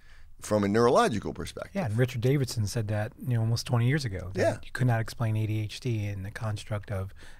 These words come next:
Speaker 2: just a wide discretionary imbalance in neurotransmitters.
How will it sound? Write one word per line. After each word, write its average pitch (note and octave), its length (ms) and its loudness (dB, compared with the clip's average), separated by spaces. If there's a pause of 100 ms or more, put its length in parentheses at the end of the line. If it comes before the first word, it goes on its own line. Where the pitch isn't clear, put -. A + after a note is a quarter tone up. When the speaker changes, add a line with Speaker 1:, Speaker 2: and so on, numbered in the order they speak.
(140)
Speaker 2:
just - 320 -2
a G#2 480 -2
wide A2 720 2 (120)
discretionary G#2+ 800 0
imbalance G#2 680 -2
in G2 220 -10 (340)
neurotransmitters. G#2+ 840 -4